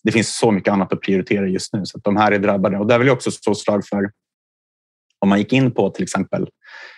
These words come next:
eh, Turkiska fotbollsförbundets webbplats, eh, tidigt, så såg man också att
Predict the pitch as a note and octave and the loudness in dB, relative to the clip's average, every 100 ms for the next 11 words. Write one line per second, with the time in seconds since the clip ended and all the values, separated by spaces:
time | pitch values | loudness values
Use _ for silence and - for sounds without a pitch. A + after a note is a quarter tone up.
0 | _ - G2 G#2 G#2+ G#2 G2+ A2+ F2 G2+ | _ 0 0 2 0 0 0 -2 -2 0
1 | A2+ G#2 G#2 - G#2+ F2 B2 G#2+ - - | 2 2 2 0 0 2 0 -2 -4 -14
2 | - _ - G2 G2+ G2+ G2+ - A2 G2 | -16 _ -8 -4 -4 -4 -6 0 0 2
3 | - G2+ B2+ A#2+ G#2 - F#2 | -2 2 2 4 0 -2 -6